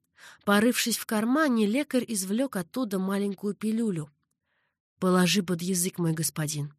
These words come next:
это облегчит боль в груди». Абдуль-Рахман даже не поинтересовался, откуда Хаздай ибн Шапрут узнал об этой боли, разрывающей ему грудь. Молча он взял пилюлю.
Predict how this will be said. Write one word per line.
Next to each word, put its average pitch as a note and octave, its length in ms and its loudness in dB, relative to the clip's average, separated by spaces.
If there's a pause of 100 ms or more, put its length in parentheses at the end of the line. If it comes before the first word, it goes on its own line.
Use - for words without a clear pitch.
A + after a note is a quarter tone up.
(100)
это F#3+ 240 -2
облегчит F3+ 600 0
боль D#3+ 240 -2
в D#3+ 60 -14
груди». D3+ 440 -4 (1200)
Абдуль-Рахман A#3 960 0
даже B3 280 -2
не B3 160 0
поинтересовался, A3+ 1120 -2
откуда F3 380 -8
Хаздай E3+ 560 -6
ибн E3 180 -6
Шапрут F3+ 520 -4
узнал F3 360 -4
об E3+ 140 -4
этой F3 200 -6
боли, D#3+ 480 -6 (360)
разрывающей E3 840 0
ему D#3 340 -4
грудь. E3 500 -6 (680)
Молча C#4 400 2
он A#3 160 2
взял A3+ 240 0
пилюлю. A3 600 -4